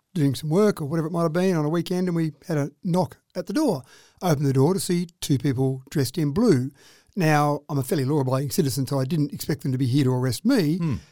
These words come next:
Speaker 1: And I kind of wondered why they might be knocking on my door. And, of course, you start to think of your
Speaker 2: Think
Speaker 1: kids.
Speaker 2: bad news.
Speaker 1: Yeah, that's
Speaker 2: Yeah.
Speaker 1: right. "What's, what's wrong, sir? Have you got a, nor-, a daughter named Georgina?" "Yes, we have." And you, your heart skipped a few more beats. Well, we received a triple zero call from her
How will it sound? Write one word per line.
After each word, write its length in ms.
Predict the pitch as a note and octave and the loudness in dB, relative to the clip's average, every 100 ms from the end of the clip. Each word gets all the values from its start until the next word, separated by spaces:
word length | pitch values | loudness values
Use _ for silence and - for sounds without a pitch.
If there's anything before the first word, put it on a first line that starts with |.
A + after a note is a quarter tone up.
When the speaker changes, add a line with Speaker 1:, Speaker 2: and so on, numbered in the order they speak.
| _ _ _ | _ _ _
Speaker 1:
And 160 | G3 F3+ | -2 0
I 420 | F3+ F#3 F3+ F3+ - - | 0 -2 -2 -4 -8 -6
kind 200 | D#3 D#3 | -2 -2
of 300 | C3+ - - _ _ | -4 -12 -20 _ _
wondered 540 | - D3+ D#3+ F3 D#3+ C3 | -12 -8 -6 -4 -4 -6
why 240 | C#3+ D3 | -4 -4
they 140 | D3 D3 | -2 -2
might 260 | D3+ D#3 | -4 -4
be 180 | D#3+ D3 | -6 -4
knocking 280 | D#3 C#3 D3 | -4 -4 -2
on 80 | C#3+ | -2
my 120 | C#3+ | -4
door. 260 | D3 F3 G3+ | -2 -2 0
And, 120 | F3 | -2
of 160 | C#3+ | -6
course, 280 | - E3+ - | -6 -6 -4
you 120 | E3 D#3 | -8 -10
start 280 | - - C#3 | -14 -8 -8
to 80 | B2+ | -6
think 140 | E3 | -6
of 160 | D#3 C#3 _ | -6 -8 _
your 100 | A2 | 0
Speaker 2:
Think 40 | |
Speaker 1:
kids. 400 | D4 G3+ D3+ - - - | 2 2 -4 -10 -14 -4
Speaker 2:
bad 220 | G#2 F#2+ | 0 0
news. 460 | G#2+ D3 G#2 E2 - | 0 -2 -2 -6 -4
Speaker 1:
Yeah, 300 | E4 G#3+ C3 | 0 0 0
that's 260 | B2 C3 | 2 4
Speaker 2:
Yeah. 80 | A3+ | 4
Speaker 1:
right. 240 | A#3+ F3 G#3 | 2 0 -4
"What's, 320 | D3+ C3 - | -4 -4 -8
what's 160 | - - | -8 -2
wrong, 120 | F3 | -2
sir? 280 | D3 E3+ E3+ | 0 2 2
Have 120 | D3+ D3 | 2 2
you 80 | D3 | 0
got 80 | C#3+ | 0
a, 60 | |
nor-, 220 | B2+ C#3 G#3+ | 0 -2 -2
a 40 | |
daughter 220 | C#3+ C#3+ D3+ | -2 -2 -2
named 220 | C3+ C#3+ | -4 -2
Georgina?" 560 | D#3+ C#3+ B3+ F3+ C#3 - | -2 0 0 0 -4 -8
"Yes, 220 | G3 E3 - | -4 -4 -4
we 80 | C3+ | -4
have." 240 | G3+ G3+ | -2 -2
And 180 | D3 D3 | -4 -4
you, 120 | C#3+ - _ | -6 -10 _
your 100 | E3+ | -6
heart 180 | D#3+ D3+ | -6 -6
skipped 200 | - D#3 | -8 -8
a 20 | |
few 160 | D#3 D#3+ | -2 0
more 180 | G#3+ B3 | 2 2
beats. 340 | D3 A3 - - - - - _ _ _ | 2 0 -4 -12 -20 -20 -20 _ _ _
Well, 220 | G3+ G3+ F#3+ | 6 6 6
we 120 | G3+ | 2
received 500 | G3+ G#3 - C4 A#3 | 0 -2 0 0 -2
a 40 | |
triple 300 | - F3+ C#3+ | -6 -4 -2
zero 300 | B2+ E3 F3 | 0 2 2
call 400 | C#3 - C3+ B2+ | 0 0 0 0
from 320 | A2+ - C3+ B2+ | -4 -6 -6 -6
her 600 | - C3 B2 E3+ A#3+ | -8 -10 -6 -6 -6